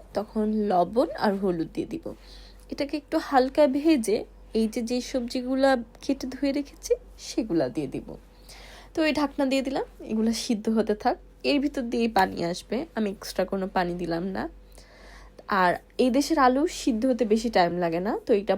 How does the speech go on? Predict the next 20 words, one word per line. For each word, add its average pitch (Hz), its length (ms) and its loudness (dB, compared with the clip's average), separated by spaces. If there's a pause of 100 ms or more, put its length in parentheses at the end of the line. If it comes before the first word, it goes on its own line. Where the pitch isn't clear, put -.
(120)
পরে 185 280 8
দিলাম। 175 340 0 (840)
এই 196 160 -4
যে 220 240 -4 (140)
ছোট - 140 -18
ছোট - 200 -6
করে 196 180 0
কিউব 208 280 -2 (120)
করে 196 200 0
আলু 190 220 0
দিয়েছি 214 540 -6 (680)
যাতে 196 260 -2
ঘন 190 300 4
হয়, 208 340 -2 (480)
তো 175 340 0
আবার 185 280 2
ঢাকনা - 300 -6
দিয়ে - 200 -10
দিলাম। - 260 -14 (440)
তারপর 170 500 2